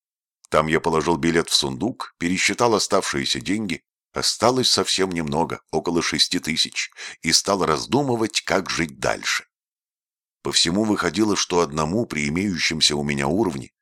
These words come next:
за воротами города делать нечего. Снесет меня первый же монстр и занесут мои кости пески. А до заветного места вон сколько топать,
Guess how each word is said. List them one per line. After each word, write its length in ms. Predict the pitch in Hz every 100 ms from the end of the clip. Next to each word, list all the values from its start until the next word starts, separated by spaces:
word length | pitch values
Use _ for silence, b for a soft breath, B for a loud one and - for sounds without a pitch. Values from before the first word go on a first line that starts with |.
| _ _ -
за 160 | 65 82
воротами 480 | 78 92 113 104 87
города 400 | 98 117 110 101
делать 420 | 73 95 95 -
нечего. 460 | 76 90 - 69 - _ _ _ _ _ -
Снесет 600 | - 71 71 - 135 -
меня 240 | 107 101
первый 360 | - 139 123 107
же 160 | 87 85
монстр 560 | 92 120 - - 90 -
и 100 | 82
занесут 500 | 76 78 76 - -
мои 220 | 101 101
кости 400 | - 82 - -
пески. 540 | - 73 - - 50 _ _ _ _ _ _ -
А 120 | 67
до 120 | 80
заветного 540 | 82 90 110 107 101 95
места 380 | 113 123 -
вон 300 | 92 90 107
сколько 400 | 101 107 107 113
топать, 520 | 107 95 - - -